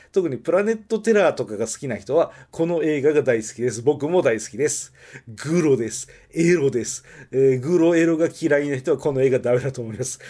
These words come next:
えー、ストーリーなんて合ってないようなもんです。えー、でもそんな、誰も期待しないでしょ、ストーリー性なんてね。えー、あの、映画見終わった後で、えー、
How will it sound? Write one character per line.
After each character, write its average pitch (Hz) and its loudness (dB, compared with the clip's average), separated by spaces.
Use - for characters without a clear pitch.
え 120 0
ー、 - -20
ス - -8
ト 294 2
ー 262 2
リ 175 0
ー 131 -6
な 107 -6
ん 98 -14
て 110 0
合 247 -4
っ - -12
て 135 -4
な 165 2
い 160 -2
よ 110 -2
う - -10
な 113 -6
も 127 -4
ん 110 -8
で 104 -6
す。 175 0
え 98 -8
ー、 - -6
で - -6
も 143 -4
そ 180 -2
ん 208 -4
な、 123 -4
誰 139 0
も 170 -2
期 - -8
待 175 2
し 202 -2
な 220 2
い 202 4
で - -2
し 135 2
ょ、 127 2
ス - -10
ト 151 4
ー 135 4
リ 135 -2
ー 127 -4
性 131 2
な 135 -2
ん 117 -6
て 110 -8
ね。 131 -2
え 131 -2
ー、 139 -8
あ 139 -2
の、 135 0
映 170 4
画 190 2
見 185 -2
終 175 -2
わ 196 -4
っ - -18
た 180 -2
後 151 -2
で、 123 -4
え 113 0
ー、 107 -14